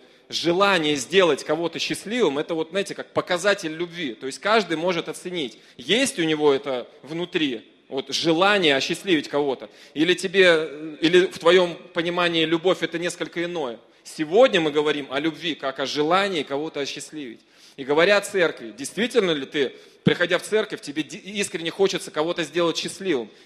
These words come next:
Или у тебя больше, ну, как некие, ладно.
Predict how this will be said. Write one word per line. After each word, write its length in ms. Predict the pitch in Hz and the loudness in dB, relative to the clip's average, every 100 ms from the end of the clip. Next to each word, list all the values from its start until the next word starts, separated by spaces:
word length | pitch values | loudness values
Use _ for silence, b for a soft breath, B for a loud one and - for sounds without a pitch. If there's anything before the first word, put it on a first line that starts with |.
| - | -6
Или 140 | 147 | -2
у 100 | 156 | 0
тебя 240 | 170 165 | 0 0
больше, 440 | 156 165 - 147 123 B B B 165 | 4 2 2 -4 -4 B B B -8
ну, 260 | 147 131 | -4 -4
как 180 | - 160 | -6 -8
некие, 580 | 156 165 165 151 135 110 - - - - _ _ _ _ _ _ _ _ | 0 0 6 6 6 0 -14 -20 -20 -20 _ _ _ _ _ _ _ _
ладно. 400 | 127 120 107 110 | -12 -10 -10 -18